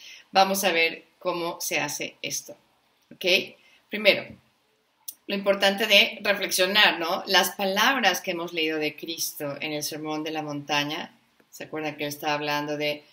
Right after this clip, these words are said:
eh, "Se os ha dicho, no cometerás adulterio con esta persona en tu corazón"?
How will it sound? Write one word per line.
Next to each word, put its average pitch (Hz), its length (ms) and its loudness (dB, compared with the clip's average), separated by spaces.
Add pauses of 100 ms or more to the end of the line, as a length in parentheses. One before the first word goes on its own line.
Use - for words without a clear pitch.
(320)
eh, 143 300 -2
"Se - 160 -4
os 165 160 -4
ha 190 60 -2
dicho, 143 520 -6
no 180 320 -6
cometerás 180 560 0
adulterio 156 1000 -2 (100)
con 156 500 -6 (540)
esta 156 360 -10
persona 147 560 -4
en 147 120 -4
tu 147 140 -14
corazón"? 151 680 -8